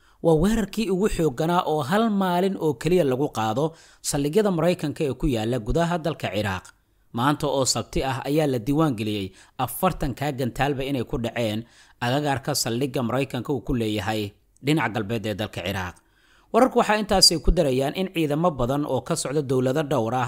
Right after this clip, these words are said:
ay xitaa qayb ka yihiin kuwa degan saldhiggan. Siddeed ka mid ah gantaaladan ayaa waxaa lagu warramayaa in ay saldhigga barxaddiisa ay ku dhaceen. Laba kalena waxaa la sheegay gudaha saldhigga inay ku dhaceen.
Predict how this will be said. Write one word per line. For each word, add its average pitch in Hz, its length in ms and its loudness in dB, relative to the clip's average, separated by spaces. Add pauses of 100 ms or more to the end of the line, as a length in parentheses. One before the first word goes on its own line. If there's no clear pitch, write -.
ay 131 160 -4
xitaa 151 320 -2
qayb 165 240 0
ka 160 80 -2
yihiin 113 240 -2
kuwa 147 240 0
degan 113 240 -4
saldhiggan. 165 560 0 (540)
Siddeed 190 420 2
ka 220 120 0
mid 190 140 4
ah 190 80 6
gantaaladan 156 640 0
ayaa 139 180 0
waxaa 151 220 0
lagu 131 240 0
warramayaa 120 540 0
in 160 120 0
ay 156 140 0
saldhigga 131 600 0
barxaddiisa 123 640 -4
ay 113 80 -2
ku 135 160 -2
dhaceen. 113 480 -2 (420)
Laba 156 220 4
kalena 139 280 -2
waxaa 120 200 -2
la 117 100 -2
sheegay 120 380 -4
gudaha 135 320 2
saldhigga 120 420 -4
inay 113 180 -4
ku - 140 -8
dhaceen. 98 380 -6